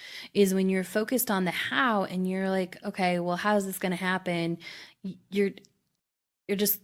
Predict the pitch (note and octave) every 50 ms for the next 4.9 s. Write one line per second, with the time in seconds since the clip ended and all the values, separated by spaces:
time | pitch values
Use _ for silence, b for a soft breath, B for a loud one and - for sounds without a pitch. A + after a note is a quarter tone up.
0 | - G3 G3 G3 F#3+ G#3+ G#3+ - A#3 G#3 G#3 G#3 F#3+ F#3 F3 E3+ E3 D#3+ D#3+ D#3
1 | - G#3 G#3 D#3 - E3+ E3 - - F#3 F3 E3+ F3+ G3 F#3+ F#3 - - G3 F#3+
2 | G3 - A3 G#3 - - F3+ F3+ F3 E3+ E3+ E3+ F3 E3+ E3 E3 E3 E3 E3+ -
3 | F#3+ F#3 F3+ E3+ E3+ E3 E3 E3 E3 D#3+ - D#3+ D#3 D#3 D#3 D3 D3+ E3 E3+ -
4 | D#3 D#3+ D#3 D#3+ E3+ E3+ F3 F3 F#3+ F3+ E3+ E3 E3 - D3 - -